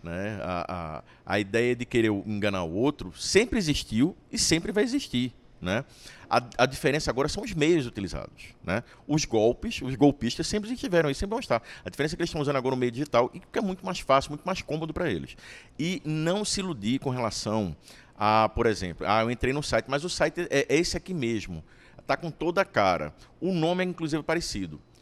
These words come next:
Vai uma dica aí de ouro, que é a seguinte. Você quer entrar no site? Ok.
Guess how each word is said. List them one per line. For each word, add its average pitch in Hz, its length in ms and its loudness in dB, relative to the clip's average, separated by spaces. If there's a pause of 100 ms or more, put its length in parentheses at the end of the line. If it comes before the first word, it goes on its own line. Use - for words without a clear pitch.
(140)
Vai 139 220 0
uma 190 100 2
dica 160 260 -2
aí 143 60 0
de 147 140 -4
ouro, 120 140 0
que - 80 -6
é - 0 -
a - 20 -4
seguinte. 101 520 -8 (400)
Você 202 220 0
quer 196 220 -2
entrar 147 260 -2
no 98 140 -6
site? 95 500 -2
Ok. 92 400 -4